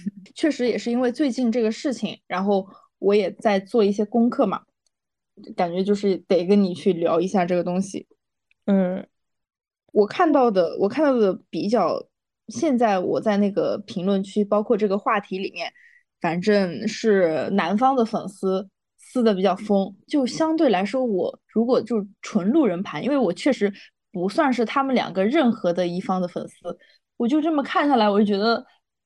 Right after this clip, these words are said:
Speaker 1: 女孩子这边儿确实挺可怜的，而且她们显得非常的有礼貌，完全是被男方的粉丝衬托出来的。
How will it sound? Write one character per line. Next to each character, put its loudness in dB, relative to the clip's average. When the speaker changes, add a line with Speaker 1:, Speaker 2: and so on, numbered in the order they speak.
Speaker 1:
女 4
孩 -2
子 -4
这 0
边 2
儿 0
确 -2
实 0
挺 -4
可 0
怜 -6
的， -8
而 2
且 0
她 -4
们 2
显 -4
得 -6
非 -2
常 0
的 0
有 0
礼 -2
貌， -2
完 2
全 0
是 -2
被 0
男 -2
方 0
的 0
粉 -10
丝 -8
衬 0
托 -2
出 -4
来 0
的。 -6